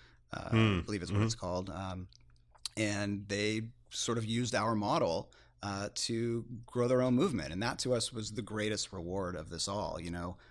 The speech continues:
Speaker 1: getting these unsolicited letters, these unsolicited phone calls. And then when the Chelsea Clintons of the world suddenly start calling and saying, "Hey,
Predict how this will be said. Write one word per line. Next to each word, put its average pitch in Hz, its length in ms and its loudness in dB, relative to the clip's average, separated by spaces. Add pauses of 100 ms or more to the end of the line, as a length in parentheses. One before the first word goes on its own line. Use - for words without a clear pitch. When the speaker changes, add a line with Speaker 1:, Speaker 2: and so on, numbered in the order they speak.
(180)
Speaker 1:
getting 113 220 0
these 110 120 0
unsolicited 101 560 -2
letters, 90 320 -4
these 87 160 -6
unsolicited 90 540 -6
phone 90 200 -4
calls. 98 260 -4
And 101 100 -2
then 101 240 -2 (400)
when 110 340 2 (120)
the 120 80 -2
Chelsea 117 320 2
Clintons 160 340 4
of 113 40 -2
the 110 60 -2
world 92 420 -2 (120)
suddenly 104 340 0
start 92 240 -2
calling 90 320 -4
and 90 100 -4
saying, 87 360 -6
"Hey, 98 500 0